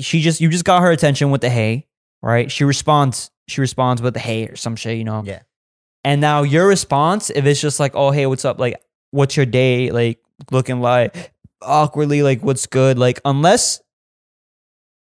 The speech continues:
Speaker 1: your profile looks very legit, <laughs> you're, like, really good looking, you know what I'm saying? You know, it's very aesthetically pleasing. Like,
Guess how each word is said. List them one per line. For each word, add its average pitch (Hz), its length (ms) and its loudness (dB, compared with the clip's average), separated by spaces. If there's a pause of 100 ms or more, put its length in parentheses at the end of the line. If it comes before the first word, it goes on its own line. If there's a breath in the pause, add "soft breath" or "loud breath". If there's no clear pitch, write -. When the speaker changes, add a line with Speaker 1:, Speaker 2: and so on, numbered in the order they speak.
(280)
Speaker 1:
your 139 260 0
profile 175 880 2 (160)
looks 143 320 0
very 139 240 4
legit, 135 580 0
<laughs> - 40 -20
you're, 147 200 2
like, 139 160 2
really 139 260 2
good 135 200 0
looking, 147 560 -2 (340)
you 131 140 -2
know 135 80 2
what 139 60 2
I'm 139 80 0
saying? 139 480 0
You 127 120 -2
know, 123 180 0
it's 120 140 -4
very 135 240 2
aesthetically 127 600 0
pleasing. 147 680 0 (500)
Like, 127 340 0